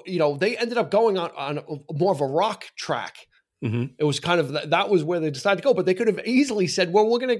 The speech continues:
Speaker 1: veer more towards the dance, or we're gonna veer towards the, the synth." Because everything was equally doled out,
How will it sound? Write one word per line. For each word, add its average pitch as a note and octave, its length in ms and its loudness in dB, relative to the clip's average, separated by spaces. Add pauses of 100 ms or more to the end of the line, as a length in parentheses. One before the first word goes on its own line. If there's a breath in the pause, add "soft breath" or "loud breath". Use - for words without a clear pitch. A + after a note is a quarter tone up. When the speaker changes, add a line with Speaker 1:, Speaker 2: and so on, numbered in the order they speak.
(120)
Speaker 1:
veer F#3 300 -4
more A#3+ 240 4
towards A#3 320 0
the C4+ 80 4
dance, A3 400 0
or D#3 60 0
we're D3+ 60 -2
gonna E3+ 120 0
veer G#3+ 260 0
towards G3+ 400 2
the, E3+ 220 2 (340 loud breath)
the D#3+ 60 -4
synth." A3+ 500 -4 (540 soft breath)
Because B3+ 440 0
everything B3 380 -2
was F3+ 260 0
equally A#3 420 -2
doled F#3+ 440 4
out, G3+ 380 0